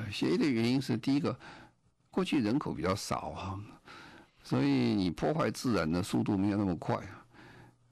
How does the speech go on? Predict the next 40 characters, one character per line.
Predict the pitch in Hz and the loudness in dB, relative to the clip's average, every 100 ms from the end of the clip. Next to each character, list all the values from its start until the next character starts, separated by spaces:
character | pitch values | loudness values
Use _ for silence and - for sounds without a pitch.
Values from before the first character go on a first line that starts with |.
| _ | _
啊， | - 64 107 | -6 -4 -2
那 | 123 | 0
现 | 151 175 | 2 2
在 | 135 | 2
人 | 98 120 | 2 2
口 | 117 104 | 2 0
很 | 104 - | -2 -4
多 | - 92 80 78 - | 0 0 0 0 -4
啊， | 87 95 - | -6 -8 -4
人 | 117 147 | 0 0
口 | 147 | 0
很 | 120 85 | 0 2
多 | 85 110 | 2 2
的 | 98 | 2
时 | 104 | 2
候， | 101 104 - - - - - _ _ _ | 0 0 -8 -18 -18 -20 -20 _ _ _
如 | - 120 | 0 2
果 | 107 90 | 2 0
每 | 87 78 80 | 0 0 2
个 | |
人 | 101 110 | 2 2
破 | 127 120 | 0 0
坏 | 98 | 2
一 | |
点 | 101 76 - | 0 -2 0
的 | 80 | 0
话， | 85 76 65 - - - - | 0 0 -4 -8 -12 -14 -4
乘 | 92 101 | 0 2
上 | 113 107 - | 2 0 -2
七 | - - 135 | 0 2 2
十 | - | -2
亿 | - 143 | 0 0
倍 | 98 107 82 | 2 2 0
的 | 55 | -2
话， | 78 73 | -2 -2
就 | 71 80 | 0 0
很 | 85 | 0
可 | 85 - | 0 -4
观 | - 85 80 | -2 0 0
了。 | 80 | -4